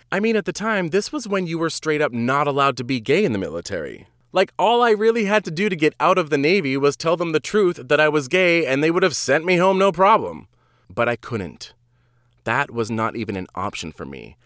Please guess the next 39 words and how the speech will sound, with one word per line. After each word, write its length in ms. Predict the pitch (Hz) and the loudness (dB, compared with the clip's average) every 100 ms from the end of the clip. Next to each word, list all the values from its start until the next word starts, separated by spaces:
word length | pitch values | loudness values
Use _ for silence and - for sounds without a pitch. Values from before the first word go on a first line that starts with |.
| _ _ - | _ _ -6
There 120 | 135 | -2
was 220 | 147 135 | 0 -2
no 280 | 131 135 156 | -2 -2 -2
way 340 | 147 151 117 90 | -2 0 0 0
I 100 | 107 | -4
could 180 | 117 | -6
say 320 | 107 - 127 127 | -6 -4 -2 -2
those 300 | 120 113 107 | -2 -4 -6
words 320 | 107 139 - | -6 -6 -6
to 120 | 95 | -8
them 240 | 90 87 - | -6 -8 -8
in 180 | 135 139 | -8 -8
front 300 | - 135 147 | -6 -6 -4
of 80 | 98 | -6
them, 200 | 90 92 | -6 -8
even 320 | 156 202 214 | -6 -4 -2
if 140 | 202 202 | 0 0
it 80 | |
would 140 | 180 151 | -2 -2
get 140 | 170 | -4
me 140 | 180 156 | -4 -4
out. 320 | 185 98 - _ _ | -4 -4 -8 _ _
So 420 | - - 131 156 | -14 -4 0 2
I 60 | 139 | 2
went 220 | 113 123 | 2 0
with 140 | 131 131 | -2 -4
an 160 | 123 - | -6 -2
utter 260 | 98 120 | 0 0
lie. 480 | 120 131 110 73 67 _ _ - | 0 0 -2 -4 -8 _ _ -20
<laughs> 280 | - _ | -20 _
And 240 | 196 202 190 | 0 2 2
it 100 | 175 | 0
totally 300 | 131 113 107 | 0 0 0
worked. 400 | 90 67 - - _ - | -2 -4 -10 -20 _ -6
They 160 | 113 180 | 2 4
were 120 | 208 | 4
pissed 280 | 226 208 233 | 2 2 2
off, 280 | 208 185 - | 4 2 2
but 260 | 113 107 | 4 2